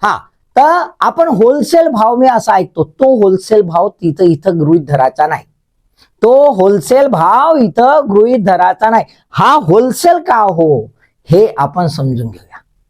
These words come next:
समजलं? आलं का नाही लक्षात? दुसरं असं की याचे उपयोग काय, जसं कन्झ्युमर प्राइस इंडेक्सचे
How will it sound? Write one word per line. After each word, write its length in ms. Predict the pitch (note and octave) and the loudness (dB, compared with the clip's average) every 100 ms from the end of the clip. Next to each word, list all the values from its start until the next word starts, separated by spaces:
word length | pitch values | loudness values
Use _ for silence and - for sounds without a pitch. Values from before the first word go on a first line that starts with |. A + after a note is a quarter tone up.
| _ _ | _ _
समजलं? 400 | - F#3+ A3 B3+ F#4 _ _ _ _ | -4 -2 0 -2 -4 _ _ _ _
आलं 140 | E3 G#3 | -4 -2
का 80 | |
नाही 140 | B3 B3 | 0 -2
लक्षात? 260 | - C4+ - _ _ | 0 -2 -4 _ _
दुसरं 420 | D#3 C4+ - D#4+ E4 | 0 0 2 0 2
असं 340 | D4 - G#3+ - _ _ | 0 0 -2 -4 _ _
की 100 | B3+ | 0
याचे 260 | C#4 B3 C#4 | 0 0 -2
उपयोग 320 | C4+ F#3 B3+ A#3+ | -2 0 -2 0
काय, 180 | A#3+ A#3 A#3 _ - | -2 -2 -10 _ -4
जसं 180 | A3+ B3+ | -2 -2
कन्झ्युमर 480 | A#3+ G#3+ A#3 B3+ | -2 0 2 0
प्राइस 340 | A#3 A#3+ A3+ G#3+ | 0 0 0 0
इंडेक्सचे 500 | A3+ A3+ - A#3+ | 0 0 -2 -2